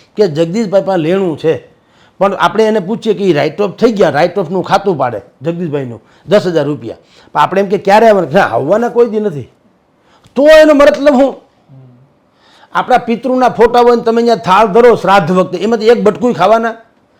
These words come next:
પછી આપણે એમ કહીએ કે "જો મારા પપ્પા આવ્યા, કે મામા આવ્યા, કે બાપા આવ્યા, કે માળી આવ્યા, કાકા આવ્યા." વાત બધી સાચી, ખાલી માનસિકતા જ ને, એક બટકું ખાવાના તો છે નહીં. તો તમે એમ કહો કે બાપુજીને જમાડ્યા, બાને જમાડ્યા,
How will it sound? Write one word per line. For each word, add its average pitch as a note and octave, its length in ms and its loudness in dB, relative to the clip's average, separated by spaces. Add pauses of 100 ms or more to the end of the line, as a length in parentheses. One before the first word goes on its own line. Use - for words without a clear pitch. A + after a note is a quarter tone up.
(180)
પછી G3 140 -2
આપણે G3 260 2
એમ A#3 80 0
કહીએ A3+ 160 2
કે F#3+ 60 -4
"જો G#3+ 240 4
મારા G3+ 200 0
પપ્પા F#3+ 540 -4
આવ્યા, F#3 180 2
કે D3+ 60 -4
મામા F#3 280 -2
આવ્યા, F3+ 200 2
કે E3 60 -4
બાપા F3 260 -4
આવ્યા, E3+ 160 0
કે D3 60 -10
માળી E3+ 440 -2
આવ્યા, D#3+ 120 0
કાકા F3 320 -6
આવ્યા." D#3 160 -6 (260)
વાત D#3+ 360 2
બધી G#3+ 240 2
સાચી, B3 420 2 (300)
ખાલી A#3+ 220 0
માનસિકતા A3+ 680 0
જ G#3+ 120 -2
ને, C#4 80 4
એક F#3+ 520 0
બટકું G3+ 360 -2
ખાવાના A#3 400 2
તો A3 160 -2
છે B3+ 180 4
નહીં. C4 200 0 (720)
તો A#3+ 80 2
તમે A#3 260 2
એમ B3 140 2
કહો A#3+ 100 2
કે G3+ 60 -4
બાપુજીને A3 480 0
જમાડ્યા, A#3+ 460 4
બાને F3+ 340 0
જમાડ્યા, A3+ 460 4